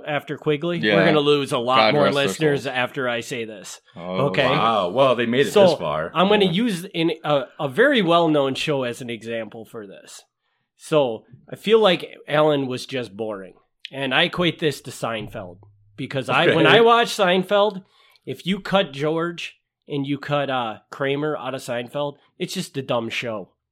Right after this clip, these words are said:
Speaker 1: Because Elaine, Jerry, they're not funny on that show.
Speaker 2: Huh.
Speaker 1: They're just boring.
Speaker 3: I don't,
Speaker 1: And
Speaker 3: I
Speaker 1: I
Speaker 3: don't,
Speaker 1: think that's the way Alan is in
Speaker 3: I don't
Speaker 1: that
Speaker 3: mind
Speaker 1: show.
Speaker 3: Elaine, but I, I will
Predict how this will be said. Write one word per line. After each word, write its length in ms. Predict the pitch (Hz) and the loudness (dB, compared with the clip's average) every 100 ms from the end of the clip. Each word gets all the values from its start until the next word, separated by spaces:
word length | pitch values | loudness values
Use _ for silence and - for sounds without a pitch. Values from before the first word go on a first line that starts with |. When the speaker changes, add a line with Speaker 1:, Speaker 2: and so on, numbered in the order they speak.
| - | -8
Speaker 1:
Because 420 | 151 160 160 123 - - | -4 0 -2 -2 -16 -6
Elaine, 520 | 156 151 165 196 190 _ _ _ _ _ 147 | 0 2 2 2 -2 _ _ _ _ _ -6
Jerry, 380 | 135 170 196 190 _ | 0 0 0 -4 _
they're 100 | - 226 | -4 0
not 180 | 202 | 0
funny 380 | - 185 - - _ _ _ _ | -2 -4 -4 -6 _ _ _ _
on 160 | 139 117 | -10 -8
that 160 | - | -8
show. 140 | - 247 | -6 -4
Speaker 2:
Huh. 140 | 135 98 | -4 -4
Speaker 1:
They're 120 | - 185 | -2 0
just 200 | 175 156 | 0 -2
boring. 380 | 151 139 104 95 | 0 0 -2 -10
Speaker 3:
I 120 | - 165 | -2 2
don't, 200 | 202 175 | 2 4
Speaker 1:
And 140 | 185 | 6
Speaker 3:
I 120 | 175 | 6
Speaker 1:
I 40 | 180 | 4
Speaker 3:
don't, 80 | |
Speaker 1:
think 320 | 139 196 196 - | 2 0 0 2
that's 300 | 170 160 - | 0 0 -4
the 80 | 165 | 0
way 260 | 156 147 131 | 0 0 -2
Alan 320 | 147 139 117 | -2 -2 -4
is 220 | 120 117 | -8 -8
in 60 | 123 | -2
Speaker 3:
I 80 | 131 | 0
don't 200 | 170 156 | 2 2
Speaker 1:
that 80 | 147 | 2
Speaker 3:
mind 180 | 151 | 4
Speaker 1:
show. 60 | 135 | 2
Speaker 3:
Elaine, 240 | 123 117 107 | 2 0 2
but 120 | 113 | 2
I, 200 | 117 101 - - | 2 -2 -8 -2
I 180 | 113 | 0
will 400 | 123 120 117 98 | 2 0 -2 -4